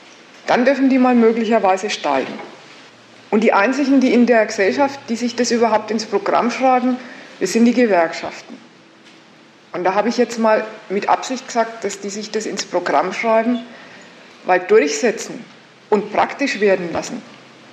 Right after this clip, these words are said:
tun das auch nicht die Gewerkschaften. Weil die sind nämlich mit der genau derselben gesamtwirtschaftlichen Vernunft unterwegs und stehen auch auf dem Standpunkt, dass unverantwortliche Lohnforderungen nicht gehen,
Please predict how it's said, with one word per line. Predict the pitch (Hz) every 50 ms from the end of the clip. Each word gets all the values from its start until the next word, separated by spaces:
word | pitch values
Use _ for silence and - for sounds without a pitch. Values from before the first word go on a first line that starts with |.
| - - - -
tun | - 240 240
das | 214 214 214 -
auch | 185 185 185
nicht | 185 165 - - -
die | - - 175
Gewerkschaften. | 160 - 170 202 233 - - - 156 - - - - - - - - - -
Weil | - 190 190 175 - - - - - - - -
die | 254 269 277 262
sind | 233 - 247 233 226
nämlich | 226 214 220 214 214
mit | 208 196
der | 190 175 175
genau | 180 185 180 170 160 160 220 285 285
derselben | - 214 196 - - - 170 160 175 240 226 269 262 240 - - - - -
gesamtwirtschaftlichen | - 202 - - 202 175 247 240 233 254 254 - 247 233 233 - - 208 208 214 220 202
Vernunft | - - 185 175 170 175 214 254 294 277 - - - -
unterwegs | 240 233 226 226 208 196 208 226 226 - - - - - - - - - - - - - - - - - - - - - - - -
und | 226 226 220
stehen | - - 214 202 185 170 - - -
auch | 151 285 302 294 -
auf | 240 220 -
dem | - 202 185 -
Standpunkt, | - - 143 147 160 156 - - 170 156 165 - - - - - - - - -
dass | 185 175 175 - -
unverantwortliche | 247 269 277 285 277 269 247 - 185 202 226 208 214 220 175 175 175 - 185
Lohnforderungen | 165 156 165 170 214 247 247 - 254 254 240 262 254 262 262 262 269 285 285 285 - - - - - - - - - - - - - - -
nicht | 196 196 - - -
gehen, | - 208 240 277 285 240 175 156